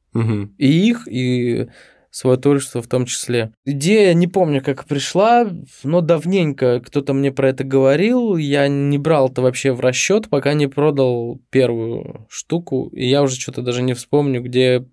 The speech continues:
Speaker 2: продал первый раз эти вещи, но они прям пошли. И, э, сейчас, я не знаю, я в, в Instagram у себя, когда делаю анонс, что вот там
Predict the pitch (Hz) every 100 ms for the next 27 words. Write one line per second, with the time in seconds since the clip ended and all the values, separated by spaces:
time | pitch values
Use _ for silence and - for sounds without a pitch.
0 | _ - 123 117 113 110 113 113 113 113
1 | 110 110 - 107 - 113 123 185 208 -
2 | 190 185 180 _ _ 131 127 143 165 147
3 | 147 151 135 135 131 127 - 104 98 95
4 | _ _ _ 117 113 117 120 120 113 110
5 | 135 - 139 151 160 185 - - - _
6 | - 131 131 131 120 127 123 127 123 123
7 | 127 123 - 127 135 127 123 - 117 123
8 | 120 117 117 110 120 120 123 151 170 143
9 | 123 113 117 - 127 139 120 120 110 107
10 | - - - - 120 117 110 107 110 110